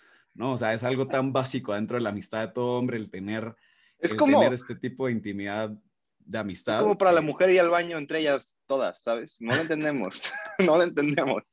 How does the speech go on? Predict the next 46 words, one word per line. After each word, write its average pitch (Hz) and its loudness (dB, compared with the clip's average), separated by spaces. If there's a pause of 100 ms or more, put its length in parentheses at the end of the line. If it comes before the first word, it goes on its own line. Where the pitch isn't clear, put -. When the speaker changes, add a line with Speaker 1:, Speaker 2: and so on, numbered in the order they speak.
(180)
Speaker 2:
Necesitaríamos 139 4
Speaker 1:
Creo 165 2
Speaker 2:
un 170 2
episodio 151 0
dedicado 143 4
a 143 4
ello 127 -4
para 131 -4
entenderlo. 113 -6
Speaker 1:
Creo 143 -4
que 147 -2
deberíamos 117 0
de 113 0
hacer 113 -4
un 117 -2
episodio 107 -4
así 107 -4
con 110 -4
niñas 113 0
de, 101 -2
"A 95 -2
ver, 104 -2 (360)
resuélvanos 127 2
los 107 -2
mitos 123 -2
y 113 -6
las 104 -4
preguntas 107 -6
que 113 -8
tenemos 101 -6
de 101 -10
ustedes", 98 -8
Speaker 2:
Sería 85 -4
Speaker 1:
¿no? 165 -4
Pero, 110 -2
Speaker 2:
bueno, 85 -8
¿eh? 87 -8 (360)
Speaker 1:
a 117 -4
ver, - -6 (160)
y 135 -10
justamente 202 -2
ahorita 190 0
que 160 -4
estabas 139 -4
dando 156 -4
esta, 156 -4